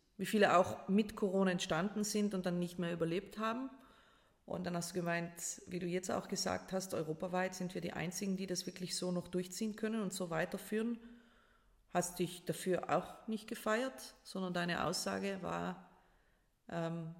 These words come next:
„Schau mal, wie viele nicht überlebt haben.“ Und meine Gegenfrage war, „Wie viele haben denn überlebt?“ Firmen, die vielleicht viel weniger Qualität, viel weniger, weniger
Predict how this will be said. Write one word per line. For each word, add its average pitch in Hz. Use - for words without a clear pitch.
„Schau 156
mal, 180
wie 185
viele 185
nicht 175
überlebt 170
haben.“ 160
Und 170
meine 165
Gegenfrage 180
war, 185
„Wie 170
viele 175
haben 170
denn 170
überlebt?“ 175
Firmen, 190
die 165
vielleicht 170
viel 160
weniger 180
Qualität, 165
viel 170
weniger, 170
weniger 180